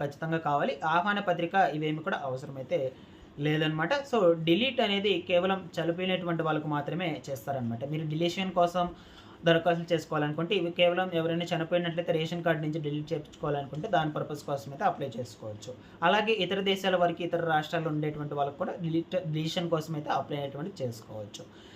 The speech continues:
దరఖాస్తు చేసుకున్నటువంటి వాళ్ళకు ఇరవై ఒక్క రోజుల లోపల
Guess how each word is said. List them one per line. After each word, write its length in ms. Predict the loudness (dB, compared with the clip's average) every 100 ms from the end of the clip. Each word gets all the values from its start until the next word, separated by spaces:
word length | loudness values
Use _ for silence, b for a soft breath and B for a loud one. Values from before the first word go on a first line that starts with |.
| B 2
దరఖాస్తు 420 | 4 6 4 6
చేసుకున్నటువంటి 560 | 0 0 -4 -2 -2 4
వాళ్ళకు 280 | 4 4 0 -2 0 2
ఇరవై 200 | 4 2
ఒక్క 100 | 2 2 6
రోజుల 260 | 4 4 4
లోపల 340 | 2 4 2